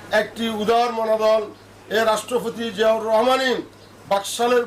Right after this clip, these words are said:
পর এই দেশে রাজনৈতিক দলগুলোকে রাজনীতি করার অধিকার দিয়েছিলেন। সেই হিসাবে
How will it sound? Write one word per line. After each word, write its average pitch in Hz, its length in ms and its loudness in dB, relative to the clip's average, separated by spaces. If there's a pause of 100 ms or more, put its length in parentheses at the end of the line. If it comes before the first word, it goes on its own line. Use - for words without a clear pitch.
পর 226 160 4 (120)
এই 220 140 -4
দেশে 233 240 2 (580)
রাজনৈতিক 214 540 -2 (120)
দলগুলোকে 220 580 -4 (140)
রাজনীতি 208 440 -4
করার 202 240 0 (100)
অধিকার 214 320 0 (120)
দিয়েছিলেন। 220 520 -2 (500)
সেই 220 200 0
হিসাবে 220 260 -4